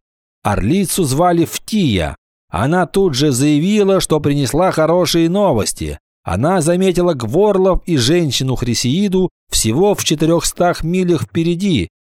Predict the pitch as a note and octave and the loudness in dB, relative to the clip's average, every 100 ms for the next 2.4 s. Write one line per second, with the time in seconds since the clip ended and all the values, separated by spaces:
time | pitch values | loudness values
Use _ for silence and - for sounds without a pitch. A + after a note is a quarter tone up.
0 | _ - - D#3 F#3+ D#3+ D3+ - D#3 D#3 | _ -18 -4 0 2 2 0 0 0 2
1 | C3+ B2+ A#2+ A#2 A2 A#2 G2+ F#2+ - F#3+ | 0 0 0 -2 0 0 2 0 -2 0
2 | G#3 F3+ F3+ F3+ | -2 0 -2 -2